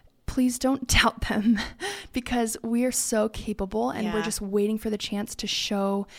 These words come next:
Speaker 1: how capable we are. And so if you have threes that work for you, my goodness, give them a chance, give them ownership over something,
Speaker 2: Mm-hmm.
Speaker 1: allow them to be free to, to prove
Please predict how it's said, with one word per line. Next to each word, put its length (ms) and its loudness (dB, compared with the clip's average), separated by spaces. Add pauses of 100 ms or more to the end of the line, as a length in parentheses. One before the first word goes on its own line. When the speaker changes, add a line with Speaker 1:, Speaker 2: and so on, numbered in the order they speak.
(160)
Speaker 1:
how 340 -2
capable 460 -8
we 160 -6
are. 260 -2
And 160 -4
so 360 -2 (240)
if 160 -6
you 100 2
have 160 -4
threes 300 -2
that 120 0
work 240 -2
for 140 -4
you, 300 0
my 260 -2
goodness, 400 -6
give 140 0
them 120 4
a 60 2
chance, 500 -4
give 240 -4
them 220 0
ownership 460 -4
over 180 -2
something, 540 -2
Speaker 2:
Mm-hmm. 300 -8
Speaker 1:
allow 300 2
them 280 2
to 120 -6
be 120 -4
free 300 -6
to, 220 -8 (180)
to 120 -2
prove 600 -2